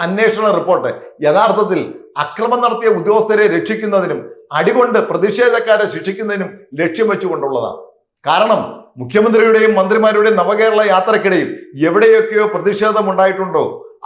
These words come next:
അതിന്റെ എല്ലാം ദൃശ്യങ്ങൾ മലയാളത്തിലെ വാർത്താ ചാനലുകളിൽ ഇപ്പോഴും ഉണ്ടാകും. മാത്രവുമല്ല, സർക്കാർ നടത്തുന്ന ചില കാര്യങ്ങളിലും കേരളത്തിലെ പോലീസ് നടത്തുന്ന പ്രവർത്തനങ്ങളിലും വാർത്തകൾ വരുമ്പോൾ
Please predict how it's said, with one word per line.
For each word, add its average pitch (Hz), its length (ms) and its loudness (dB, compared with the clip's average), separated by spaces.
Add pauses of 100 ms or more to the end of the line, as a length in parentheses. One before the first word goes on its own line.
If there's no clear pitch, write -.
അതിന്റെ 196 260 2 (160)
എല്ലാം 214 260 2 (120)
ദൃശ്യങ്ങൾ 196 440 0 (380)
മലയാളത്തിലെ 202 680 2
വാർത്താ 196 320 0 (160)
ചാനലുകളിൽ 190 560 0
ഇപ്പോഴും 202 360 0
ഉണ്ടാകും. 113 300 -4 (380)
മാത്രവുമല്ല, 196 480 2 (380)
സർക്കാർ 175 400 0
നടത്തുന്ന 220 320 0 (100)
ചില 208 100 0 (100)
കാര്യങ്ങളിലും 196 580 0
കേരളത്തിലെ 208 540 0
പോലീസ് 208 380 -2
നടത്തുന്ന 196 400 -2
പ്രവർത്തനങ്ങളിലും 190 600 -2 (440)
വാർത്തകൾ 208 520 2
വരുമ്പോൾ 196 320 2